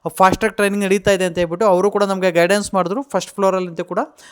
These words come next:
ನಾವು ಅದನ್ನು ಚೆಕ್ ಮಾಡ್ಕೊಂಡು ಅದು ಮತ್ತೆ ಒಳಗಡೆ ನಾವು ಎಂಟ್ರಿ ಆದ್ವಿ. So ಹೋಟೆಲ್ನ ಒಂದು ನೀರಿನ ಬಾಟಲು ಮತ್ತು ಒಂದು ಡೈರಿ ಪೆನ್ನು ಕೂಡ ಕೊಟ್ಟರು ನಮಗೆ ಲುಕ್ಸಾಂತ್ ಹೋಟೆಲ್ದು. ಮತ್ತು ಅದೇ ರೀತಿ ಸ್ನೇಹಿತರೆ, ನಮ್ಮ ಫಾಸ್ಟ್ ಟ್ರ್ಯಾಕ್ ಟ್ರೈನಿಂಗಲ್ಲಿ ಇವತ್ತು ಏನಪ್ಪ ಅಂದರೆ,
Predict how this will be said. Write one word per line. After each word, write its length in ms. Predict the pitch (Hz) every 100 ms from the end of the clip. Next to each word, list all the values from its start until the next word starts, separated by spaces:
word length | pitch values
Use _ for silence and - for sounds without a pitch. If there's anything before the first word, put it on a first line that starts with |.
| _
ನಾವು 160 | 185 185
ಅದನ್ನು 240 | 190 202
ಚೆಕ್ 320 | 190 208 - 220
ಮಾಡ್ಕೊಂಡು 340 | 214 214 202
ಅದು 120 | 196
ಮತ್ತೆ 280 | 190 196 196
ಒಳಗಡೆ 300 | 170 180 202
ನಾವು 140 | 196
ಎಂಟ್ರಿ 260 | 180 175 196
ಆದ್ವಿ. 260 | 180 175 302 - - _ -
So 100 | 208 196 170 - _ _ _
ಹೋಟೆಲ್ನ 440 | 185 202 220 220 214
ಒಂದು 320 | 202 190 190
ನೀರಿನ 360 | 180 202 226 196
ಬಾಟಲು 360 | 190 202 208
ಮತ್ತು 280 | 208 202 196
ಒಂದು 220 | 196 190
ಡೈರಿ 340 | 170 170 190 214
ಪೆನ್ನು 300 | 196 190 202
ಕೂಡ 140 | 202
ಕೊಟ್ಟರು 340 | 196 175 185
ನಮಗೆ 280 | 180 170 185
ಲುಕ್ಸಾಂತ್ 420 | 262 196 - 202 -
ಹೋಟೆಲ್ದು. 480 | 185 185 180 170 302 - - - - _
ಮತ್ತು 380 | 208 226 214 165
ಅದೇ 220 | 180 240
ರೀತಿ 280 | 262 247 254
ಸ್ನೇಹಿತರೆ, 300 | 247 233 262
ನಮ್ಮ 180 | 226 208
ಫಾಸ್ಟ್ 320 | 208 202 -
ಟ್ರ್ಯಾಕ್ 220 | 254 240
ಟ್ರೈನಿಂಗಲ್ಲಿ 480 | 233 220 220 220 214
ಇವತ್ತು 280 | 196 190 220
ಏನಪ್ಪ 360 | 202 208 202 202
ಅಂದರೆ, 280 | 185 202